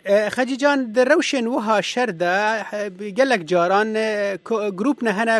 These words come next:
grup ne ku wekt dibe xêrê naxwazin, ku aştiyê naxwazin, ku aramiyê naxwazin, li derveyî aliyê şer ew nadixwazin Sûdê ji vê rewşê wergirin û em dizanin li Tirkiye jî, e, ev cure grup hene ku bi taybetî ji aliyê tundrewên, e, Tirkan ve ku dixwazin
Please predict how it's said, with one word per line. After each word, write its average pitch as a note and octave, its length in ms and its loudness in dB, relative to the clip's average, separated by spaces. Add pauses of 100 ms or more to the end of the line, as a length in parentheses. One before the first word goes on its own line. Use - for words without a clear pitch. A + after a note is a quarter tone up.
grup A3 260 -8
ne A3+ 120 0
ku - 160 -4 (160)
wekt F#3 180 -6
dibe G#3+ 160 0
xêrê A#3 340 0
naxwazin, D#3 440 -2
ku F#3 120 -8
aştiyê G3 400 -4
naxwazin, D#3 400 -2
ku - 100 -8
aramiyê G3+ 420 0
naxwazin, E3+ 520 -2 (280)
li G3+ 160 0
derveyî A#3 320 6
aliyê G#3 360 0
şer A3+ 200 -2
ew G#3 180 -2
nadixwazin G3+ 480 0
Sûdê F#3+ 340 -2
ji F3 100 -6
vê F#3 180 -2
rewşê E3+ 260 -4
wergirin D#3+ 400 -2
û D#3 160 -6 (300)
em G#3 100 -6
dizanin B3 320 2
li B3 60 2
Tirkiye B3 380 -4
jî, A#3+ 300 -6 (280)
e, F#3+ 80 -2 (260)
ev A3+ 100 2 (460)
cure G3+ 240 4 (120)
grup A#3 240 -2
hene F3 440 2
ku E3 140 -6
bi E3+ 60 -2
taybetî F3+ 420 -2
ji F#3+ 100 -4
aliyê G#3 300 0
tundrewên, G3+ 720 2
e, D#3+ 260 -2 (240)
Tirkan A3 440 0
ve F3+ 100 4
ku E3 240 -6
dixwazin F#3 640 0